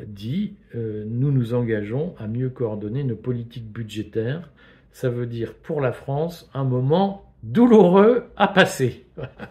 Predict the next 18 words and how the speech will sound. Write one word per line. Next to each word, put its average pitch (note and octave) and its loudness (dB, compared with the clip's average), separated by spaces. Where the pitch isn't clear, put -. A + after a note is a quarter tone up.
Euh, C3 0
donc F3 0
voilà, F3 2
déjà F#3+ 4
point G#3 2
numéro D#3 2
un, D3 0
si A#2 -14
vous A2+ -12
voulez, E3+ -2
c'est D3 -12
que, - -6
euh, B2 -4
les B2+ -4
conséquences F3+ 0
politiques C3+ -8
de G#2 -18
cette - -16